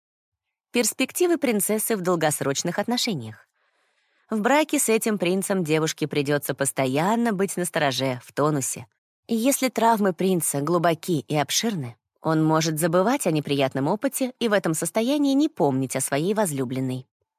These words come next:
С ним нужно обходиться очень осторожно, как с хрустальной вазой. Партнерша будет все время доказывать собственную важность, нужность, преданность и параллельно бороться за внимание с другими женщинами.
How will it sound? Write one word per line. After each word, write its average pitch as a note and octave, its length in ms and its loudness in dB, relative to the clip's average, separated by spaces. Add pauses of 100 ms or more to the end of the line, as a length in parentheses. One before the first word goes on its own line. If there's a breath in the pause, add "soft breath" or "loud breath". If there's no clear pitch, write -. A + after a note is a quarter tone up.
(100)
С - 140 -6
ним C#4+ 240 4
нужно A#3 260 2
обходиться G#3 520 0
очень G3 240 0
осторожно, F3+ 580 -2
как - 220 -4
с - 80 -4
хрустальной F#3+ 560 0
вазой. A#2+ 420 -6 (140)
Партнерша E3 560 0
будет D#3 280 -2
все - 200 0
время F3 260 0
доказывать F3 560 0
собственную E3+ 600 -2
важность, E3+ 480 -2
нужность, D#3 560 -2 (200 soft breath)
преданность D#3 560 -2 (160 soft breath)
и G3+ 100 0
параллельно G#3+ 500 2
бороться F3+ 480 0
за E3+ 160 0
внимание D#3 640 -2
с D#4 80 -8
другими D#3 440 2
женщинами. B2+ 680 -2